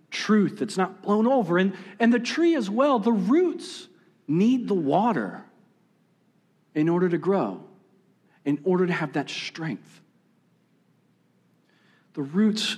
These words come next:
need a source outside of itself. And so, what is the source that can enable you to have a degree of permanence and strength to withstand the winds of life?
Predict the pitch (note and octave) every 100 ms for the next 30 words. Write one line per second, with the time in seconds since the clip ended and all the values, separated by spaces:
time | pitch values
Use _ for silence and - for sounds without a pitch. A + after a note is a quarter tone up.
0 | - D#3+ F#3 E3+ D3+ A#2+ - - - F#3+
1 | E3+ G#2 - - - C#3 C#3+ - D3 C#3+
2 | D3 C3+ C3 C3 - - _ - G#2+ -
3 | - F2 D2 - - _ _ _ _ _
4 | _ - - - - E3+ E3 G#3+ F#3+ F#3+
5 | F3+ G#3+ D4 B3 G#3 - F#3+ D3 G#2+ -
6 | - - _ _ _ _ _ _ _ _
7 | _ _ _ _ _ - D#3 F3 F#3 F3+
8 | E3+ D#3+ C#3+ A#3 G3 A2+ F#2+ - - -
9 | - _ _ _ _ _ - B2 D3 D3
10 | C#3 A#2+ D3 C#3 B2 A2+ A#2+ - - C3
11 | B2+ B2+ B2 B2 - - A2+ G2+ - -
12 | A2+ F2 E2+ - _ _ _ - A#2+ A2+
13 | - - A#2 G#2+ G2 F#2 - G2+ G2 G2
14 | F#2+ F2+ D#2 C#2+ C2+